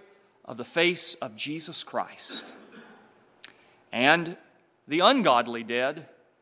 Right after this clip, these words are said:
experience the torments of hell that will be their lot for all eternity. But the Bible says that when Jesus does return and raise the dead, it is in order to make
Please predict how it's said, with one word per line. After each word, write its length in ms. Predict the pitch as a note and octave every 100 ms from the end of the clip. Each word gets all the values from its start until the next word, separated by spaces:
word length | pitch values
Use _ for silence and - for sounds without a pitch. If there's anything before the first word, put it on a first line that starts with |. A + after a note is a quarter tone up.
| -
experience 600 | C3+ - D#3+ E3 D#3 D3
the 60 |
torments 480 | C#3+ - D3+ C#3+ C3+
of 120 | C3
hell 360 | - B2 G#2 A#2 - _ _ _ _ -
that 160 | B2+
will 220 | C3+ D3 D3
be 200 | C#3 B2
their 180 | A#2+
lot 500 | A2+ C3+ C#3+ G#2+ -
for 180 | - D3
all 220 | - C#3 A#2+
eternity. 680 | - - F#3+ B2 A2 G#2+ A#2+ _ _ _ _ _ _ _ _ _ _ _ - - -
But 80 | -
the 60 | A#3+
Bible 300 | B3 F4 D#4
says 260 | - G#3+
that 120 | G#3+ G3
when 140 | A3+
Jesus 400 | F#3+ C4 B3 G#3
does 240 | A3+ A3
return 380 | F#3 F#3 C#4 D4+
and 120 | G#3
raise 280 | F#3 A#3+ G#3+
the 100 | F3+
dead, 600 | D3 A3+ E4 D#3 F3 A3+ - - - _ -
it 140 | G#3+
is 160 | A3+ F#3+
in 80 | A3
order 260 | A#3 A#3
to 140 | A3 G#3+
make 440 | G3+ G3+ G3 -